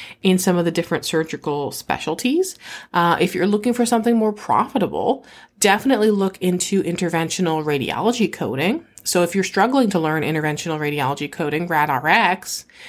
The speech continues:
has the perfect solution for you, Cracking the I R Code, Mastering Interventional Radiology and Cardiology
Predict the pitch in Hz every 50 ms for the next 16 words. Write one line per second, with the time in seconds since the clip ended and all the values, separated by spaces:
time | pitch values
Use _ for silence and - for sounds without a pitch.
0 | - - _ _ - - - 180 185 190 196 202 214 202 208 180 180 180 - 185
1 | - - 170 165 170 214 226 - 208 190 - - 151 151 156 165 - - 170 151
2 | 175 - 185 170 160 135 113 151 156 151 151 156 - - 185 190 214 220 208 202
3 | 202 208 196 180 170 175 - - - 180 170 131 170 165 - 185 175 175 175 185
4 | - 208 202 196 196 202 208 202 196 202 202 202 214 185 170 190 185 - - -
5 | 190 190 190 196 185 180 185 185 185 196 185 170